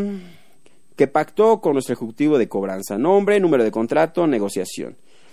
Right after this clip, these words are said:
Finance México, desde ahí creo que no está bien el, el, el nombre del acreedor, la razón social. El num-, la cantidad con número sí está, el treinta de marzo,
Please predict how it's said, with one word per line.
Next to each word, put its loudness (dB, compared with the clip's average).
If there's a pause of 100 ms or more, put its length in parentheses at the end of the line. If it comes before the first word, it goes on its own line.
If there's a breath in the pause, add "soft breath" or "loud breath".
(220 soft breath)
Finance 0
México, 0 (160)
desde -2
ahí 2
creo 2
que 0
no 2
está 0
bien 2
el, -2
el, -8 (560 soft breath)
el -2
nombre 4
del 0
acreedor, -2
la -2
razón -2
social. -8 (540)
El 2
num-, 4
la 0
cantidad 2
con 0
número 2
sí -2
está, 0 (580)
el -8
treinta 2
de 2
marzo, 0